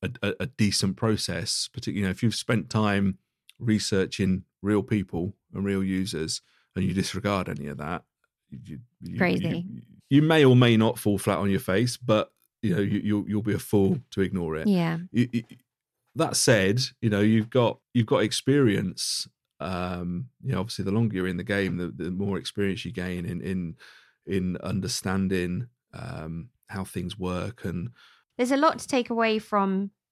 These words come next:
Speaker 2: what you do and apply to branding, I think, isn't there, with brand design?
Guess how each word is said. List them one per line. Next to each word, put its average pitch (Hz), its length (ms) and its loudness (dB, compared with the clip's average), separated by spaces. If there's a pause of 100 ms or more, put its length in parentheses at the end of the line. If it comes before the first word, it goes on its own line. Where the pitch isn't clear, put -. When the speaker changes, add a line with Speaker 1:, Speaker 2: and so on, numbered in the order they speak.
Speaker 2:
what 190 140 -4
you 185 180 0
do 165 480 -2 (120)
and 175 100 0
apply 165 340 -2
to 160 300 -6 (200)
branding, 165 440 -6
I 160 100 -8
think, - 360 -12
isn't 180 180 -14
there, 135 180 -8
with 165 160 -12
brand 160 220 -4
design? 160 520 -8